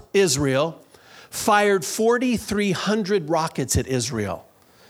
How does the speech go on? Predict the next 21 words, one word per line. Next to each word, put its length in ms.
in 180
May 220
of 100
twenty 300
twenty-one. 720
The 200
Iron 540
Dome 560
took 280
out 260
ninety 680
percent 680
of 180
those 240
rockets 540
that 120
were 160
shot 360
over 280
into 180
Israel. 600